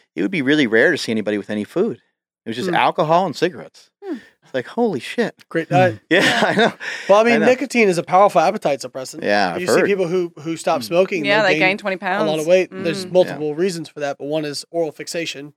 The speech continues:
Speaker 2: You know, so instead of having a cigarette to put on their
Speaker 1: Yeah.
Speaker 2: mouth, they're, they're eating food or snacks. Uh, the other thing is, again, is nicotine is an extremely powerful appetite suppressant.
Speaker 3: Mm-hmm.
Speaker 2: Um,
Speaker 1: Yeah.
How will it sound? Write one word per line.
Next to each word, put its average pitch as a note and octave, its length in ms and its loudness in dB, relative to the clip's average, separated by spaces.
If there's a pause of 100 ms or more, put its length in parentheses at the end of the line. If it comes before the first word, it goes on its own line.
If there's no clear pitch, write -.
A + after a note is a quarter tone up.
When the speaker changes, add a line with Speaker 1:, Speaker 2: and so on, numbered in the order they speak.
Speaker 2:
You D#3+ 80 -16
know, D3 120 -10
so D#3+ 160 -12
instead D3 240 -12
of C#3+ 60 -20
having C#3+ 180 -14
a C#3 40 -18
cigarette E3 460 -6
to - 60 -20
put D3+ 140 -12
on C#3 60 -12
their C#3 100 -6
Speaker 1:
Yeah. G3 120 -4
Speaker 2:
mouth, C#3+ 120 -10
they're, C3+ 200 -10 (460)
they're D#3 100 -8
eating C#3 160 -10
food D#3+ 340 0 (460)
or C#3+ 60 -14
snacks. D#3 500 -8 (540)
Uh, D3+ 240 -6
the D#3 100 -2
other F#3+ 80 -2
thing F#3 120 0
is, D3 120 -6
again, D#3+ 240 -2
is C3 160 -10
nicotine D#3 400 -8
is C3 120 -10 (100)
an B2+ 100 -16 (140)
extremely F#3+ 380 -4
powerful D#3 340 -6
appetite D3+ 360 -10
suppressant. - 420 -16 (220)
Speaker 3:
Mm-hmm. G#3 160 -20
Speaker 2:
Um, C3+ 380 -14 (160)
Speaker 1:
Yeah. G#2 200 -6